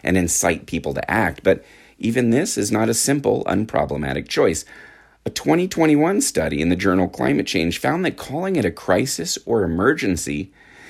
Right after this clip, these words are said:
did not incite engagement among news audiences. In fact,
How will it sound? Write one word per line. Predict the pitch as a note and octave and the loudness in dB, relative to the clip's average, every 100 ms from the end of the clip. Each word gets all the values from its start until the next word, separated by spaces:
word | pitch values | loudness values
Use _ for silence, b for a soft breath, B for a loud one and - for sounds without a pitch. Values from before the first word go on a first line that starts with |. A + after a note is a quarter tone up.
| B B _ | B B _
did | C#3 C3+ | 2 2
not | A2 G#2+ E3 A3 - | 2 2 0 -2 -4
incite | E2+ D#2+ - C#2+ D2+ | -4 -2 -2 -2 -4
engagement | - D#2 C#2 D2+ C#2 C#2 C#2 - - | -4 -4 -4 -4 -4 -6 -6 -6 -4
among | D#2+ D2+ D2 | -4 -2 -2
news | D2+ D2+ - | -2 -2 -2
audiences. | D2+ D#2 D2+ F2+ B2 | -4 -4 -4 -2 0
In | C3+ | 0
fact, | B2+ D#3 D3 | 0 0 0